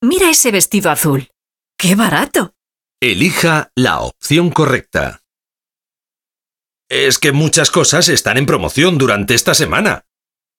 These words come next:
Speaker 2: Elija la opción correcta.
Speaker 1: Pues yo necesito comprar unos vaqueros y una camiseta.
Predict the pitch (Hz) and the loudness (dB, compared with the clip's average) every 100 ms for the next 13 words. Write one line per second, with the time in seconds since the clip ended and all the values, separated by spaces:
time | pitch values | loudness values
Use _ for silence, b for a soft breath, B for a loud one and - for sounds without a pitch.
0 | _ _ - 117 90 185 202 170 156 - | _ _ -6 -4 0 0 0 0 0 -4
1 | - 123 82 64 - - 139 175 180 160 | -4 -2 0 -2 -6 -4 0 0 2 0
2 | 135 - - 71 - _ _ _ _ _ | 0 -2 -4 -6 -6 _ _ _ _ _
3 | _ _ _ 269 269 269 214 247 220 208 | _ _ _ 0 2 2 2 2 2 2
4 | 359 392 233 - 262 247 196 156 - 269 | 2 2 0 0 0 -2 -2 -2 0 0
5 | 339 330 B - 226 196 - - 277 339 | 0 -2 B -2 2 2 0 -2 0 2
6 | 359 349 - 226 269 233 202 170 - 139 | 2 2 0 0 2 2 0 0 0 -2
7 | 131 - | -6 -8